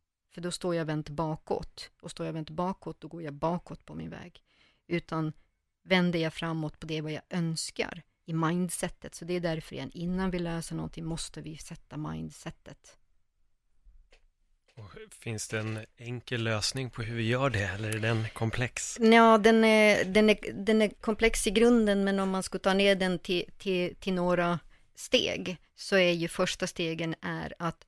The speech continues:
Speaker 1: acceptera situationen som den är, oavsett. Jag sa, observera, man behöver inte tycka om den, men man behöver acceptera den, för den är redan en skapelse. Eh,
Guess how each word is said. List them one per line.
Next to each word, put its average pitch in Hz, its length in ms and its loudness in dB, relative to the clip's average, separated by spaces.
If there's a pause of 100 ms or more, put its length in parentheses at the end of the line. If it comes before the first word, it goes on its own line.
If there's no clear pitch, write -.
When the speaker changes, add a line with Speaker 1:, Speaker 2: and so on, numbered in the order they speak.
Speaker 1:
acceptera 170 840 -6
situationen 160 760 -6
som 160 260 -6
den 160 140 -6
är, 156 200 -4 (280)
oavsett. 156 920 -4 (120)
Jag 170 140 -6
sa, - 120 -10
observera, 165 480 -6
man 160 140 -6
behöver 170 140 -6
inte - 140 -8
tycka - 320 -14
om 180 220 -4
den, 160 240 -12 (380)
men 175 100 -6
man 170 100 -2
behöver 175 240 2 (120)
acceptera 175 680 -6
den, 175 120 -8
för - 140 -16
den 175 200 -4
är 165 180 -10
redan 156 260 -12
en 160 80 -14
skapelse. 170 600 -12 (800)
Eh, 175 240 -4